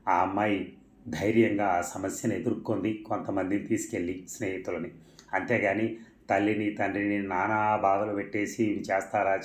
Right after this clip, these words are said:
చేయరా అని, లేకపోతే ఆత్మహత్య చేసుకోవటం ఇలాంటివన్నీ చేయలేదు. చదువుకుంది కాబట్టి she has done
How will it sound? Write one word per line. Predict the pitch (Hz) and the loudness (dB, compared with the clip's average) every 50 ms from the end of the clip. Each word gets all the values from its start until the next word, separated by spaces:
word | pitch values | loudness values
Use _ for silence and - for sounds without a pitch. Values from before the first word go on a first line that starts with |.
| - | -2
చేయరా | 113 107 101 104 98 | -2 -2 0 0 0
అని, | 98 95 95 95 | 0 -2 -2 -2
లేకపోతే | 95 92 92 92 - 107 101 95 87 - - - - - - - - | -2 -2 -2 -2 -2 -2 -2 -2 -4 -8 -14 -20 -20 -20 -12 0 2
ఆత్మహత్య | 95 95 95 - 113 104 101 98 - 113 92 | 4 4 4 2 0 0 0 0 -2 -2 -2
చేసుకోవటం | 101 104 98 - - 107 101 - 113 104 95 | -2 -4 -4 -2 -2 -2 -2 -2 -4 -4 -4
ఇలాంటివన్నీ | 85 85 87 90 90 90 104 101 92 92 101 110 - - 110 | -2 -2 -2 -2 -2 -2 -2 -2 -2 0 0 -2 -2 -2 -2
చేయలేదు. | 95 92 95 92 - - - - - - - - - - - - - | -2 0 -2 -2 -4 -6 -10 -16 -20 -20 -20 -20 -20 -20 -20 -20 -20
చదువుకుంది | - - - - - 80 82 - - 117 110 107 | -18 -16 -14 -8 -4 -2 -2 -2 0 0 0 0
కాబట్టి | 98 104 98 98 104 104 - - - - - - - - - - - | 2 2 2 2 0 -2 -2 -2 -4 -4 -6 -10 -16 -20 -20 -20 -18
she | - - - 110 98 | -12 -4 0 0 2
has | 98 85 | 2 0
done | 78 80 120 123 143 156 | 0 2 2 2 2 0